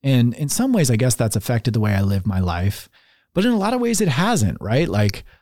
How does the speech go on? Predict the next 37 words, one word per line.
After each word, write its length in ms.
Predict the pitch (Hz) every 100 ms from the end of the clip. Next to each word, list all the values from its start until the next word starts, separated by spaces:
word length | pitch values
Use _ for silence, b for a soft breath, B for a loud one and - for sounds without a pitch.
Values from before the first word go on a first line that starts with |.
| b
I 160 | 120 120
still 400 | 110 - 127 143
have 220 | 139 156
a 60 | 165
motorcycle. 720 | 113 107 117 127 120 180 214 - _ _ _ _
And, 560 | 120 113 110 107 104 98 _ -
I 60 | 107
mean, 160 | 98
any 180 | 127 214
doctor 360 | 107 92 - 95
can 140 | 101
tell 200 | - 104
you 120 | 95
that 120 | 95 95
that's 200 | 139 -
probably 420 | - 302 131 131
<laughs> 20 |
not 200 | 110 107
the 80 | 101
best 300 | 101 101 -
choice, 300 | 127 156 -
but 300 | 117 107 - B B B B
I 160 | 131 147
also 340 | 123 151 170
recognize 640 | 135 139 151 143 135 143 120
that 140 | 113
sometimes 640 | - 127 135 120 120 117
people 320 | - 127 127
die 600 | 113 120 120 120 117 120 - _ -
even 280 | 113 113 123
if 100 | 110
they 100 | 123
make 180 | 127
all 140 | 127 131
the 100 | 131
right 260 | 139 226
choices. 580 | - 123 101 - 90 92